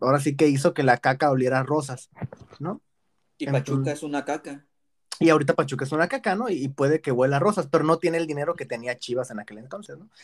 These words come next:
Speaker 2: Ajá.
Speaker 1: Este, y aparte del dinero, pues, bueno, Chivas era un proyecto de, pues, interesante para cualquier técnico, creo yo, ¿no? Pues es el de los equipos más populares en México. No grandes, pero populares. Entonces yo creo que por eso vino Almeida,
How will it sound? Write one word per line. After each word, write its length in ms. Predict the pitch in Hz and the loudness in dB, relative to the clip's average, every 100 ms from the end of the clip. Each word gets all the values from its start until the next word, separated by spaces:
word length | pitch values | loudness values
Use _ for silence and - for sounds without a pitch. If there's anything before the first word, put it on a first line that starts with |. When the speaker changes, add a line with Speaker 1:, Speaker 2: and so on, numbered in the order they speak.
| - - | -20 -20
Speaker 2:
Ajá. 180 | 262 147 | -16 -10
Speaker 1:
Este, 560 | 131 131 - - 143 139 139 - _ - | -6 -6 -8 -4 0 0 -2 -6 _ -2
y 100 | 185 | 4
aparte 400 | 170 185 185 254 | 4 4 4 4
del 160 | 240 226 | 4 2
dinero, 300 | 208 208 226 | 2 2 2
pues, 120 | 208 | 0
bueno, 180 | 202 196 | 0 0
Chivas 320 | 139 196 208 | 0 0 0
era 100 | 202 | -2
un 80 | 185 | -2
proyecto 480 | 196 170 165 180 170 | 0 0 0 0 0
de, 220 | 127 104 - _ _ _ _ _ 101 110 - | 0 -4 -12 _ _ _ _ _ -16 -16 -14
pues, 200 | 131 - | -12 -6
interesante 480 | 135 135 143 160 220 | -6 -2 -2 2 2
para 160 | 220 180 | 2 0
cualquier 260 | 139 220 | 0 -4
técnico, 360 | 220 311 330 180 | -2 -2 0 -2
creo 140 | - | -2
yo, 220 | 254 359 214 | 0 -2 -4
¿no? 200 | 254 370 | -6 -4
Pues 200 | 202 185 | -2 -2
es 60 | - | -2
el 300 | 190 143 135 | -2 -4 -4
de 120 | 139 | -2
los 120 | 151 143 | -2 -2
equipos 260 | 135 196 | -4 0
más 160 | 190 180 | 2 2
populares 500 | - - 135 151 147 | 0 -2 2 2 0
en 80 | 143 | -6
México. 460 | 170 180 - 196 - _ _ _ _ _ _ | -6 -8 -14 -16 -20 _ _ _ _ _ _
No 160 | - 180 | 0 4
grandes, 420 | 175 131 147 202 - | 6 4 0 -8 -10
pero 200 | - 131 | -6 -6
populares. 640 | 120 113 117 127 143 - - _ _ _ _ - | -6 -6 -2 0 -2 -6 -20 _ _ _ _ -6
Entonces 420 | 139 151 156 175 | 0 2 2 2
yo 80 | 175 | 2
creo 200 | 170 160 | 2 2
que 180 | 151 120 | 2 0
por 220 | - 117 | 2 0
eso 200 | 117 131 | 2 0
vino 260 | 117 117 113 | 0 2 2
Almeida, 500 | 110 120 120 143 | 2 2 2 0